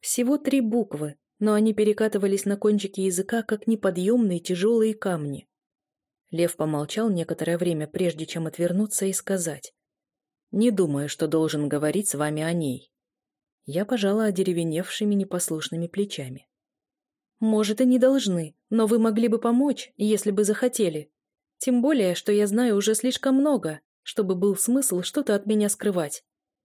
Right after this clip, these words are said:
Вы ведь даже не удивились, увидев меня. Вы знали, кто мой муж, но приняли меня за другую женщину". Губы против воли изогнулись в горькой болезненной усмешке, выдавая мою слабость,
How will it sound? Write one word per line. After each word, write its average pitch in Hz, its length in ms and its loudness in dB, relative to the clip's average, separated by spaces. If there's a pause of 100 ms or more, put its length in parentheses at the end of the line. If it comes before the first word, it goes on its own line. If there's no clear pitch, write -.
(160)
Вы 233 160 2
ведь 220 160 2
даже 226 220 2
не 233 140 4
удивились, 233 560 2
увидев 185 380 0
меня. 170 380 -2 (400)
Вы 262 200 2
знали, 226 320 2
кто 240 200 0
мой 262 180 4
муж, 175 400 -2 (180)
но 214 180 2
приняли 220 400 2
меня 185 280 0
за 180 120 0
другую 202 380 2
женщину". 202 600 -2 (720)
Губы 208 320 -2
против 208 380 -2
воли 208 340 2
изогнулись 196 580 0
в 180 120 -10
горькой 233 340 0
болезненной 220 580 0
усмешке, 220 540 -2
выдавая 156 440 -2
мою 160 220 -4
слабость, - 640 -6